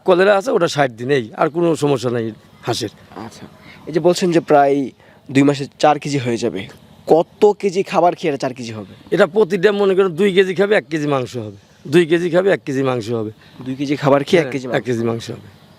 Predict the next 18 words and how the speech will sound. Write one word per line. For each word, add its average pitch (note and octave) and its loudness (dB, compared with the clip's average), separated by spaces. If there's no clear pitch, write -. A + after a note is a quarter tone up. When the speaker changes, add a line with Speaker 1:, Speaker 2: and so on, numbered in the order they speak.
Speaker 1:
এর D#3 0
সোজা D#3+ 4
হিসাব। A2 -6
Speaker 2:
তার C3+ -12
মানে C3+ -8
কি D3 -8
দুই C3+ 6
মাসে C#3 2
চার D3 6
কেজি D3 -4
খাবার? B2+ -4
Speaker 1:
দুই G3+ 2
মাসে F#3+ 0
চার G3+ 4
কেজি F3 -2
না, E3+ -4
দুই F3+ 0
মাসে F3+ 0